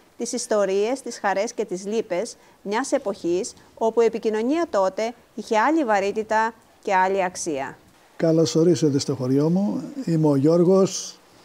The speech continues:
Speaker 2: συνταξιούχος ταχυδρόμος. Ζω εδώ στην Ποταμούλα, είμαι γεννημένος στην Ποταμούλα. Ε,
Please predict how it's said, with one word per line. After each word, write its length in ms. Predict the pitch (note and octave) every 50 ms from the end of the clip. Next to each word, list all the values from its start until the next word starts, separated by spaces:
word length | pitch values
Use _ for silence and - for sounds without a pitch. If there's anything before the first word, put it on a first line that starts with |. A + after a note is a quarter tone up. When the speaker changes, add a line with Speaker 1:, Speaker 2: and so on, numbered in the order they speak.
| - -
Speaker 2:
συνταξιούχος 680 | - - F#3+ E3 E3+ D#3+ - - E3 D#3 C3 D3 C3+
ταχυδρόμος. 760 | - C#3 A#2 C3 C3 C3+ D#3+ F#3 G#3 A3 G#3 G3 F#3+ - - _ _ _ _ _ - - - - - - - - - _ _ _ - - _ _ _ _ _ _ _ _ _ _
Ζω 340 | - D#3 C3+ B2+ F#3 F3 E3
εδώ 280 | D#3 D3+ D3+ D3+ D3+ - -
στην 180 | - - D#3 C#3+
Ποταμούλα, 540 | C#3 C#3 C3 C3+ D3 E3+ F#3+ G3+ G#3+ G#3+ G3+
είμαι 220 | F3+ F#3 F#3 F#3
γεννημένος 640 | F3 E3 F3+ E3 D#3+ D#3+ D#3 D3+ D3 C3+ A#2+ A2+ -
στην 160 | - - C3
Ποταμούλα. 680 | C3 D3 C#3 F#3+ F#3+ G#3 A#3 A#3 A3+ A3 G#3+ G#3 A3 - - - - - - - - - - - - _
Ε, 360 | - F#3+ F#3 F3+ E3+ D#3+ D#3+